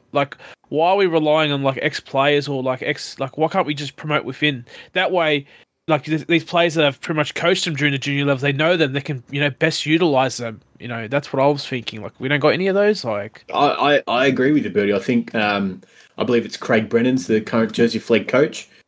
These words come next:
Speaker 2: He's coached them for, uh, he was the Harold Matthews coach, S G Ball coach, now he's the Jersey Flegg coach. To, to me, and the natural progression is he,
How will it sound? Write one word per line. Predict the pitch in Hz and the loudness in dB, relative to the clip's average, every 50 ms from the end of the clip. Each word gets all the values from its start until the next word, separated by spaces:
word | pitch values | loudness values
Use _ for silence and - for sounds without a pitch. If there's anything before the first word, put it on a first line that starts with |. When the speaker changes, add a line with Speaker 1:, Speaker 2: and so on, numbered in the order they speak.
| _ _ _ | _ _ _
Speaker 2:
He's | - 135 131 127 110 - - - | 0 2 2 2 2 -2 -6 -6
coached | - - 123 120 120 - - | -2 2 2 2 2 0 -2
them | - 110 101 | -2 -2 -2
for, | 98 - - 117 107 107 | -2 -4 -4 -2 -2 0
uh, | 113 113 | 0 0
he | 110 - 120 | 0 2 0
was | 120 113 | 0 0
the | 101 113 | 0 0
Harold | 98 127 131 127 113 | 2 2 2 2 2
Matthews | 117 110 104 - 117 101 | 2 2 0 0 -4 -6
coach, | - - - 107 107 107 - - - - - - - - _ _ - | -4 -2 -2 0 0 0 -2 -6 -10 -12 -14 -20 -20 -20 _ _ 0
S | - - - | 0 0 0
G | - - 120 | 2 0 0
Ball | 98 110 107 104 104 | 2 2 2 2 2
coach, | - 117 104 101 - - | 0 0 0 0 0 2
now | 113 110 | 2 2
he's | 110 101 | 2 2
the | 98 98 | 0 -4
Jersey | 90 104 101 92 98 | -2 -2 -2 -2 -2
Flegg | 92 - 117 117 117 113 | -4 0 0 0 0 2
coach. | - 107 95 95 95 - - - _ - _ _ _ _ _ - | 0 0 0 0 -4 -6 -14 -16 _ -20 _ _ _ _ _ -10
To, | - 127 | -8 -6
to | 123 - - | -4 -2 0
me, | 120 110 120 139 143 | 2 4 4 4 2
and | 117 107 110 113 - | 2 0 -2 -6 -4
the | - 113 110 | -2 -2 0
natural | 110 120 120 117 - 113 | 2 0 0 0 -2 -4
progression | - - 101 95 113 123 - - 104 | -4 -4 -2 0 0 0 0 -2 -4
is | 95 98 98 98 | -4 -4 -4 -4
he, | 104 101 95 | -6 -8 -8